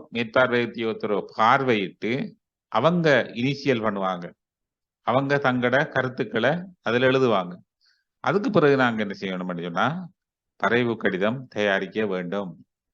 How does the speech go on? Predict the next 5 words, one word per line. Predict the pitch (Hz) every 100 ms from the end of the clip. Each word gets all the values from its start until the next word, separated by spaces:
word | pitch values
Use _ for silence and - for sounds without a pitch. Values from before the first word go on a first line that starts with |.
| _ _
திணைக்கள | - 104 110 123 107
தலைவர் | 107 101 104
என்ன | 110 120 135
உத்தரவு | 117 107 120 110
போடுறாரோ, | 107 98 90 87 87 120